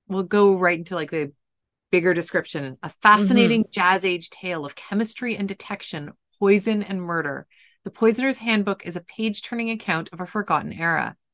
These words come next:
Speaker 1: In early twentieth century New York, York, poisons offered an easy path to the perfect crime.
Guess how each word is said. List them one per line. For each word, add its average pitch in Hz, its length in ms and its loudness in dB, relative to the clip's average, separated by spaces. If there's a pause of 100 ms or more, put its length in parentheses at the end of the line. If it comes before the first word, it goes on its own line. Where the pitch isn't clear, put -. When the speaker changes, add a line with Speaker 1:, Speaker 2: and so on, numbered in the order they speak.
(460)
Speaker 1:
In 202 120 2
early 233 280 4
twentieth 254 320 0
century 247 300 -2
New 233 80 0
York, 220 320 2
York, 202 400 0 (100)
poisons 220 340 2
offered 202 420 2
an 170 220 -2
easy 233 420 4
path 208 480 0
to 196 100 -8
the 175 100 -8
perfect 180 400 -10
crime. 180 540 -4